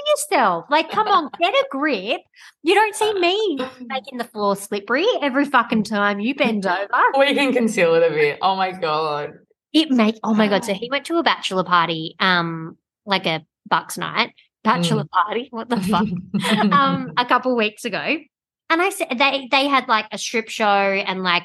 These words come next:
Speaker 1: topless waiters and all stuff like that. And I'm of the mentality of just don't tell me about it. I just don't really wanna hear about it. We actually talk about it actually when it gets, I'm like, "Oh, so what kind of strip stuff does this girl do? Like, what kind, like, tell me what she'd do."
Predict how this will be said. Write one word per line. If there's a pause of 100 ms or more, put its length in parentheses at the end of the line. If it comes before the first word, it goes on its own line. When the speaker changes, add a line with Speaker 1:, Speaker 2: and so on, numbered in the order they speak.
Speaker 1:
topless
waiters
and
all
stuff
like
that.
And
I'm
of
the (260)
mentality
of (280)
just
don't
tell
me
about
it.
I
just
don't
really
wanna
hear
about
it.
We
actually
talk
about
it
actually
when
it
gets,
I'm
like,
"Oh,
so
what
kind
of
strip
stuff
does
this
girl
do?
Like,
what
kind,
like,
tell
me
what
she'd
do."